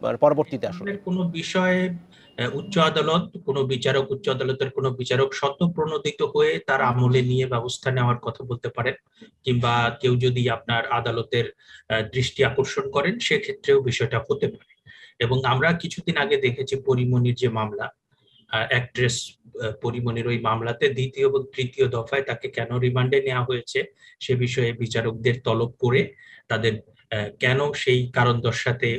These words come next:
Speaker 2: উচ্চ আদালত বলেছিলেন। এবং একবার না, আমরা জানি যে প্রথমবার সন্তুষ্ট না হয়ে দ্বিতীয়বার, second time তাদেরকে, আহ, আবার উচ্চ আদালতে তলব করে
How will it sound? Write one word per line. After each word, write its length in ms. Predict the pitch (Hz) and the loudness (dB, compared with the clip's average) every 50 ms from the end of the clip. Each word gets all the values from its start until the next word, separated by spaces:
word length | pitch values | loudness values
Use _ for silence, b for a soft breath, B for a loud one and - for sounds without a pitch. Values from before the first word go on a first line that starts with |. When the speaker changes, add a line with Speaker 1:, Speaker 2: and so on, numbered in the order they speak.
| - | -4
Speaker 2:
উচ্চ 200 | - 113 - - - | -6 -6 -4 -2 0
আদালত 360 | 117 110 110 113 104 107 110 110 110 | 0 0 0 -2 -2 -2 -4 -4 -2
বলেছিলেন। 500 | 113 113 113 104 - - 110 - - - _ B B B B B B - | -2 -2 0 -2 -2 -4 -6 -8 -10 -16 _ B B B B B B -4
এবং 360 | 110 - 117 117 113 113 110 B B B B B B - | -2 -2 0 -2 -2 -4 -6 B B B B B B -2
একবার 440 | 123 120 110 107 110 131 135 143 160 | 0 0 0 2 2 2 2 4 4
না, 80 | 220 | 4
আমরা 280 | 233 220 185 123 123 123 | 4 4 4 4 4 4
জানি 260 | 123 127 117 113 117 | 4 4 2 2 0
যে 260 | 110 110 113 117 117 | -2 -2 -2 -2 -2
প্রথমবার 520 | 113 - - 117 - - 131 123 127 131 123 | -2 -4 -6 -4 -2 0 0 2 2 2 0
সন্তুষ্ট 480 | - - 131 123 123 127 123 - - | 0 -2 -2 -2 -2 -2 -4 -4 -4
না 200 | 123 117 113 110 | -4 -2 -4 -4
হয়ে 280 | 113 - 127 147 202 233 | -4 -2 -2 -2 -2 -2
দ্বিতীয়বার, 600 | 175 - 123 123 123 - 123 117 110 113 113 110 113 - _ - - B B B B B B - | -4 -4 -6 -6 -2 -2 -2 0 0 0 -2 -2 -4 -8 _ -16 -18 B B B B B B -10
second 400 | - - 127 123 151 147 151 - | -4 -2 0 0 0 0 0 0
time 200 | 156 143 147 143 135 | 0 0 0 0 0
তাদেরকে, 600 | 135 123 120 123 120 - - 127 113 113 110 - B B B B B - - | 2 2 2 2 0 0 0 0 0 0 -2 -4 B B B B B -2 0
আহ, 260 | 113 107 107 113 107 | 2 2 2 2 0
আবার 360 | 110 104 113 110 110 110 - - | 0 0 0 0 0 -2 -6 -8
উচ্চ 220 | 127 - - - | -10 -6 -2 0
আদালতে 440 | 113 107 107 113 107 113 107 - 131 | 0 0 0 0 -2 -2 -2 -2 -4
তলব 360 | - - 110 110 117 113 - - - | -2 -2 0 0 0 -2 -2 -2 0
করে 300 | 123 120 160 - - | 2 2 2 2 -2